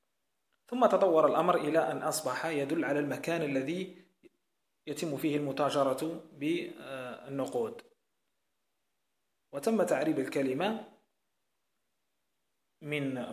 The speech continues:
بنك إلى بنك. أما المصرف بكسر الراء في اللغة العربية فهو من الصرف، فضل الدرهم على الدرهم والدينار على الدينار،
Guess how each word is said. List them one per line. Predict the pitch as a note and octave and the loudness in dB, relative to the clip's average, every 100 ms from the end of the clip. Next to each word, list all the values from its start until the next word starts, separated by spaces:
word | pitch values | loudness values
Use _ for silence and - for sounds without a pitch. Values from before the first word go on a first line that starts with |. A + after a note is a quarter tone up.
| B2+ | 4
بنك | E3+ G3+ - | 4 4 -2
إلى | D#3 E3 F3 D3 | 2 4 4 4
بنك. | C#3+ - - - _ _ _ _ _ _ _ _ _ _ _ _ _ _ _ _ G3+ | 2 2 -8 -10 _ _ _ _ _ _ _ _ _ _ _ _ _ _ _ _ 0
أما | B3+ A#3 | 4 6
المصرف | G#3 - - B3+ - - - | 4 2 0 0 -2 -10 -8
بكسر | D3 A3+ - D#3 C#3 | -4 -2 2 2 2
الراء | C3+ F3 G#3+ | 2 2 2
في | - | 0
اللغة | D#3+ D#3+ D3+ D3+ | 4 4 4 2
العربية | C3+ C#3 C3+ C3 D#3+ G#3+ - - - _ | 2 2 0 2 2 2 0 -12 -20 _
فهو | D#3+ D#3 D#3+ | 0 2 2
من | D3+ C#3+ | 0 -2
الصرف، | - D#3 C3 - - - _ _ _ _ _ | -2 0 -2 -4 -12 -18 _ _ _ _ _
فضل | D#3+ D3 C#3 | 2 4 2
الدرهم | C3+ F3+ A#3 E3 E3 | 4 4 4 2 2
على | D3 D3 | 2 2
الدرهم | C#3 F#3 E3 F3 F3 E3+ | 2 0 2 0 0 2
والدينار | E3+ E3 D#3+ E3 F#3 F3 | 0 0 -2 2 4 4
على | D#3 E3 | 4 2
الدينار، | C#3 C#3+ C3 A2 | 0 -2 -2 -4